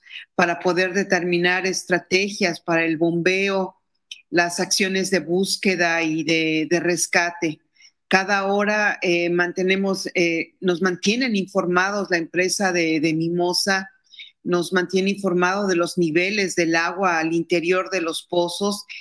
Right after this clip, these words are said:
y también de manera permanente, eh, se están monitoreando los niveles de explosividad.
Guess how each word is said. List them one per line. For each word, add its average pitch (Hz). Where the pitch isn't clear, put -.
y 202
también 196
de 196
manera 180
permanente, 180
eh, 175
se 180
están 185
monitoreando 175
los 160
niveles 175
de 170
explosividad. 151